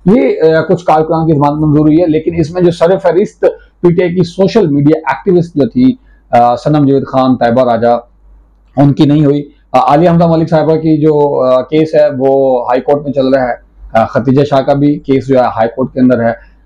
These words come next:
अ, इक्कीस जून को जो है वो सनम जावेद खान की और तैयबा राजा की जमानत जो है वो अदम पैरवी की वजह से खारिज की गई थी, उसके बाद दोबारा से अप्लाई किया गया बेल के लिए।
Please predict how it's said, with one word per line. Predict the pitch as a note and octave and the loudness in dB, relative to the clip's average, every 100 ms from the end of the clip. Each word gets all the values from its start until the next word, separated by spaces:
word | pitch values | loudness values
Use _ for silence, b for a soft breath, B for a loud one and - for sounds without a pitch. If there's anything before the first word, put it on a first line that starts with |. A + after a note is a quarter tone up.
| _ | _
अ, | A2 A2+ A2+ A2+ C3 | 0 0 0 -4 -6
इक्कीस | B2 D3+ | -2 0
जून | C3 C#3 | 0 0
को | C#3 | 0
जो | C3 C#3 | 0 0
है | C3 C3+ | 0 -2
वो | C3 C3+ C3 C3 | 0 0 0 0
सनम | C3+ C3 | -2 0
जावेद | B2+ C3 | 0 -2
खान | B2+ B2+ C3 | -2 -2 -2
की | C3 C3 C3+ | 0 0 2
और | B2+ B2 B2 | 2 2 0
तैयबा | B2 B2+ B2 | -2 -2 0
राजा | B2 A#2+ | -2 -2
की | A#2+ B2 A#2+ | -4 -6 -6
जमानत | A#2+ A#2+ B2 | -4 -4 -4
जो | A#2+ | -2
है | A#2 A#2 | 0 0
वो | A#2 B2 B2+ - b b C#3+ | -2 -2 -2 -2 b b 0
अदम | E3 E3+ | 2 2
पैरवी | C#3 C3 C3 | 0 -2 -2
की | C#3 | -2
वजह | B2 B2 | -2 -2
से | A#2+ C3+ | -2 -4
खारिज | - A#2+ C3+ | -2 -2 -2
की | D3+ C3+ | 0 0
गई | C3 | 0
थी, | A2+ B2+ | 0 -2
उसके | B2+ - | -2 0
बाद | A#2 A#2 | 0 0
दोबारा | A2+ A2+ B2 | 0 0 0
से | C3 C3+ B2+ B2+ | -2 -2 -2 -2
अप्लाई | - - A#2+ B2 | -6 -2 0 0
किया | A#2+ B2+ A#2+ | -2 -2 0
गया | A#2+ A#2+ A#2+ A#2 - | 0 -2 -2 -4 -2
बेल | A#2 A#2+ C3 B2 | 0 2 0 0
के | A#2+ | -2
लिए। | A#2 | 0